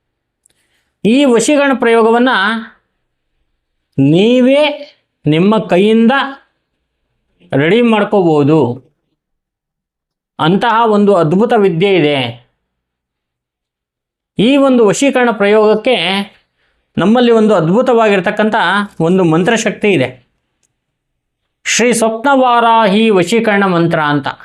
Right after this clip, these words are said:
ಸ್ವಪ್ನವಾರಾಹಿ ವಶೀಕರಣ ಮಂತ್ರ. ಈ ಮಂತ್ರದಲ್ಲಿ ಏನು ಒಂದು ಅದ್ಭುತ ಇದೆ ಅಂತ ಹೇಳಿದ್ರೆ,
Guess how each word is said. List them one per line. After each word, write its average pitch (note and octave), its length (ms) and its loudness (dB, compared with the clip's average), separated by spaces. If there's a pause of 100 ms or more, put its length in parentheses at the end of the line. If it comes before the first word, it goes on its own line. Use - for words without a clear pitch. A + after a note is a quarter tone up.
(180)
ಸ್ವಪ್ನವಾರಾಹಿ F#3 1080 -2 (640)
ವಶೀಕರಣ G3+ 480 -2
ಮಂತ್ರ. C#3+ 340 -2 (1400)
ಈ G3+ 80 0
ಮಂತ್ರದಲ್ಲಿ A#3 680 0
ಏನು C4 180 2
ಒಂದು A#3 240 2
ಅದ್ಭುತ A3+ 320 -2
ಇದೆ G#3 220 0
ಅಂತ G#3 200 0
ಹೇಳಿದ್ರೆ, G#3+ 640 -2